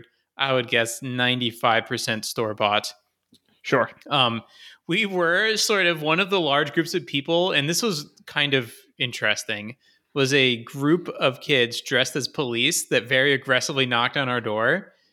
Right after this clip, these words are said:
Speaker 1: as if it was, like, a drug bust or something. And these weren't, like, teenagers. I would guess these were, you know, somewhere between ten and thirteen years old. <laughs> Um, so that was a little aggressive and also kind of an interesting choice, uh,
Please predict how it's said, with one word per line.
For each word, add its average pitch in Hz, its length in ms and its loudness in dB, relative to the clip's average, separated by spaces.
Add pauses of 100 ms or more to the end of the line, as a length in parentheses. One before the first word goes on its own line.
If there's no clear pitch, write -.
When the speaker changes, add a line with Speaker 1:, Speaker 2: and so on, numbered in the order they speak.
(220)
Speaker 1:
as 127 260 2
if 131 160 2
it 160 140 0
was, 127 200 0
like, 123 220 2
a 147 80 -2
drug 123 320 0
bust 139 260 0
or 175 60 -2
something. 180 460 -4
And 180 100 -2
these 175 180 2
weren't, 170 320 0
like, 131 380 0 (480)
teenagers. 110 640 -2
I 120 120 2
would 131 180 -4
guess 117 260 2
these 117 220 -8
were, 107 260 0 (140)
you 117 80 -4
know, 104 100 -2
somewhere 135 360 0
between 110 360 -4
ten 113 300 0
and 107 200 -4 (140)
thirteen 117 540 0
years 107 240 0
old. 98 420 0
<laughs> - 40 -20 (440)
Um, 160 680 0 (340)
so - 180 -2
that 208 140 2
was 285 120 0
a 403 40 2
little 196 240 2
aggressive 156 440 0
and 196 120 2
also 160 480 0
kind 170 320 0
of 175 160 2
an 170 100 2
interesting 147 540 2
choice, 104 540 -2 (560)
uh, 107 360 2